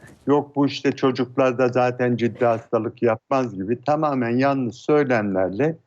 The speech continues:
e, insanlar da bir tarafa eğer meyletmişse, mesela okulları bir an önce açmak istiyorsa bunları hemen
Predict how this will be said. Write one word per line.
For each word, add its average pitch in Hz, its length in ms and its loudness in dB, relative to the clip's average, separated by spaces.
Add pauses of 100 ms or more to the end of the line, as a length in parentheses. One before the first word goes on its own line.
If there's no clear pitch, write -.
(400)
e, 151 120 4
insanlar 156 640 2
da 147 360 0
bir 143 140 -2
tarafa 143 440 2
eğer 139 340 4
meyletmişse, 139 840 0
mesela 120 440 0
okulları 127 500 0
bir 123 120 2
an 123 160 2
önce 127 260 2
açmak 123 440 -2
istiyorsa 135 600 2
bunları 135 320 2
hemen 131 400 2